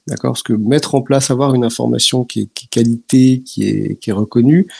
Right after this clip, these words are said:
ça, ça coûte des dispositifs techniques et il faut pouvoir le comprendre. Il y a un enjeu d'éthique, euh, et puis je pense qu'il y a un enjeu de conformité, c'est-à-dire qu'il faut, euh,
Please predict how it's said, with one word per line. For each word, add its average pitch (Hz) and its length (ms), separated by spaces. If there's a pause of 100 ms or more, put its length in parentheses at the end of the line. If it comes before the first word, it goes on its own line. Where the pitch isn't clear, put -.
(180)
ça, - 220
ça 208 160
coûte - 340
des 117 100
dispositifs 110 640
techniques 170 440
et - 20
il 107 100
faut - 160
pouvoir 120 360
le 117 80
comprendre. 117 500 (460)
Il 123 80
y - 20
a - 20
un 120 100
enjeu 117 260
d'éthique, 135 580 (540)
euh, 101 360 (840)
et - 60
puis - 100
je 117 100
pense 117 220
qu'il - 100
y 107 40
a - 20
un 110 60
enjeu 107 180
de 113 80
conformité, 113 720
c'est-à-dire - 360
qu'il - 160
faut, 113 320
euh, - 600